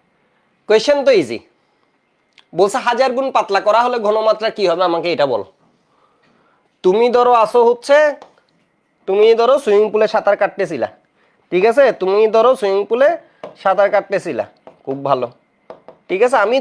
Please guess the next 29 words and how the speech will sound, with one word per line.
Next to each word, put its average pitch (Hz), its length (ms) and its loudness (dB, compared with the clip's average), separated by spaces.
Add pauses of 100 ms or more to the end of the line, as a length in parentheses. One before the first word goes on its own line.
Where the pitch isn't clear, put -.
তোমাকে 240 260 2 (100)
এর 214 160 2
চেয়ে 262 120 2 (200)
এক 202 140 -2
হাজার 254 240 2
গুণ 240 240 -2
পানি, 185 220 0
এর 196 80 -4
মানে 214 260 0
ধরো 214 200 2
অনেকটা 196 220 -2
ন-, 208 160 0 (640)
নদীর 175 300 0
মধ্যে 202 260 -2
গিয়ে 196 200 0
ফেলে 175 240 -2
দিলাম, 117 180 -6 (1400)
ঠিক 180 200 -2
আছে? 233 220 0 (280)
বা 160 220 -2
ধরো 220 180 2
একটা 226 120 -2 (100)
বড় 190 160 2
দিঘির 190 280 -4
মধ্যে 214 220 -2
ফেলে 196 240 -2
দিলাম, 120 260 -4 (440)
তোমার 202 240 2
গড়মাত্রা 220 460 2